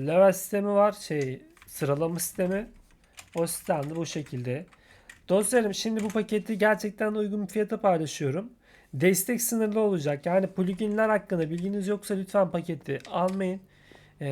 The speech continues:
ge-, ücretsiz paketi kullanabilirsiniz. O pakette kendinize, e, çeki düzen verebilirsiniz. Şimdi bu pakette dört tane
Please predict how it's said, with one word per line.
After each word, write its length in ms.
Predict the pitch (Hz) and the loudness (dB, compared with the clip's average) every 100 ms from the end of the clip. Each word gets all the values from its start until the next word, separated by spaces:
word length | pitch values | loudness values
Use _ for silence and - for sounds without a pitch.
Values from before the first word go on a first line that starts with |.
| 143 | -2
ge-, 560 | 143 151 185 175 - - | 0 0 0 -2 -14 -10
ücretsiz 420 | 190 156 190 180 - | -6 0 0 0 -4
paketi 320 | 180 165 - | -2 -2 -4
kullanabilirsiniz. 920 | 202 196 190 190 190 196 185 208 - - _ _ _ _ | -2 2 2 2 -2 -2 -2 -4 -10 -18 _ _ _ _
O 140 | 185 180 | 2 4
pakette 500 | 170 147 - - 180 | 2 0 -6 -6 0
kendinize, 640 | 175 170 151 175 185 180 _ _ _ - - | 2 2 0 0 0 -2 _ _ _ -20 -6
e, 400 | 143 127 123 123 | -4 -2 -2 -4
çeki 240 | 156 156 | -4 -4
düzen 280 | 139 170 170 | -2 0 2
verebilirsiniz. 680 | 165 160 156 135 143 196 - _ _ _ _ _ _ _ _ _ _ _ - _ - - - | 2 0 -2 -4 -6 -6 -10 _ _ _ _ _ _ _ _ _ _ _ -20 _ -20 -20 -8
Şimdi 300 | 202 214 196 | -4 -2 0
bu 160 | 226 | 2
pakette 480 | 233 220 220 - 214 | 2 2 -2 -2 0
dört 220 | 220 214 | 2 2
tane 520 | 202 202 208 214 202 | 4 4 4 0 -4